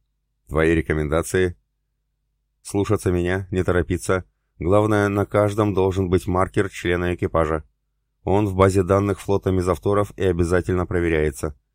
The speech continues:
Десанту выходить только в экипировке мезовторов и с маркером члена команды. Если система безопасности опознает вас как чуждую форму жизни,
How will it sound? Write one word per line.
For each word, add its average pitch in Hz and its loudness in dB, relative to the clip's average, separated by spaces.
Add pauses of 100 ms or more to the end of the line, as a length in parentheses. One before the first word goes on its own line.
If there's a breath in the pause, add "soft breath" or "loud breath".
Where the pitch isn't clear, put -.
(360)
Десанту 113 -2
выходить 107 0
только 104 0
в 101 0
экипировке 95 -2
мезовторов 90 -2 (320)
и 113 0
с 113 -4
маркером 107 0
члена 90 -2
команды. 82 0 (400)
Если 107 0
система 107 0
безопасности 92 -2
опознает 92 -2
вас 95 0
как 90 -2
чуждую 90 -2
форму 90 -2
жизни, 101 -2